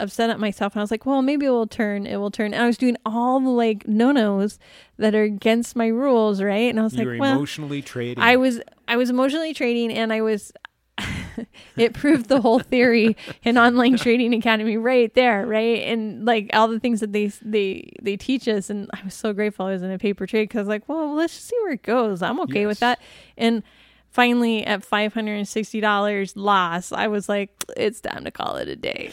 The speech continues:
Speaker 1: Like, I called this one really
Speaker 2: <laughs>
Speaker 1: wrong, right? And then it went down even more today, and I was all, "I'm glad I just finally just pulled that trade and just said, 'Okay, that's it.'" And I was really glad it was paper trade. So if I have any advice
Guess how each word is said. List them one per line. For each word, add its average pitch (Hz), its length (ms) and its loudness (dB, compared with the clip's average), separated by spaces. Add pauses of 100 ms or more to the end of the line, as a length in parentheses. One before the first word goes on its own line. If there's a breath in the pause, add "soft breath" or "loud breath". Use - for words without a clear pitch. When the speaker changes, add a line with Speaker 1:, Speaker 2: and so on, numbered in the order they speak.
Speaker 1:
Like, - 220 -6
I 220 240 4
called 233 340 -2
this 254 220 0
one 247 260 0
really 226 580 2
Speaker 2:
<laughs> 233 100 2
Speaker 1:
wrong, 202 440 0
right? 214 400 2
And 254 260 0
then 302 140 6
it 311 100 2
went 302 180 -2
down 269 200 4
even 254 220 0
more 247 160 0
today, 247 240 2
and 220 100 0
I 214 60 0
was 202 100 -4
all, 190 160 -2
"I'm 196 140 -4
glad 202 200 0
I 202 80 0
just 214 200 -8
finally 220 260 -4
just 208 160 -10
pulled 208 260 -2
that 196 200 -2
trade 208 320 -4
and 208 120 -6
just 190 180 -8
said, 196 220 -6
'Okay, 190 160 -6
that's 196 220 -6
it.'" 208 140 -4 (280 loud breath)
And 214 80 -4
I 220 60 0
was 208 140 -2
really 208 200 0
glad 220 200 -2
it - 20 -2
was 208 140 -4
paper 196 280 -4
trade. - 220 -6 (360 loud breath)
So 254 240 4
if 233 180 2
I 233 80 4
have 233 240 2
any 233 260 0
advice 214 560 -2